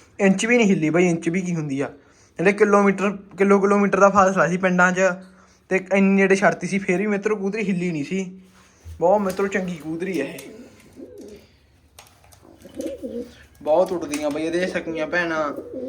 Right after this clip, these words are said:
ਭਰਾ ਬਹੁਤ ਉੱਡੇ ਆ। ਬਾਕੀ ਆਹ ਕਬੂਤਰ ਬਾਰੇ ਤਾਂ ਹੁਣ ਆਪਾਂ ਨੂੰ ਦੱਸਣ ਦੀ ਲੋੜ ਹੀ ਨਹੀਂ। ਇਹ ਬਾਈ ਮਿੱਕੀ ਵਾਲੇ ਕਬੂਤਰ, ਮਿੱਕੀ ਬਾਈ ਵਾਲੇ ਕਬੂਤਰਾਂ 'ਚੋਂ ਕਬੂਤਰ ਹੈਗਾ।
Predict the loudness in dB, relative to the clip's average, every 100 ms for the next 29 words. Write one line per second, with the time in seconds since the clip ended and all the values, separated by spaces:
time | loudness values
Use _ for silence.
0 | -10 -2 0 0 2 0 0 -2 -2 0
1 | -2 -4 -16 -4 -4 -2 0 0 0 -6
2 | -4 -4 -4 -8 -6 -6 -8 -10 -10 -10
3 | -8 -6 -6 -4 -4 -6 -16 -20 -20 -20
4 | -14 -4 -2 2 2 0 -4 -2 0 0
5 | -2 -4 -6 -6 -8 -4 0 0 -2 -4
6 | -2 -2 -2 -4 -4 -2 0 4 2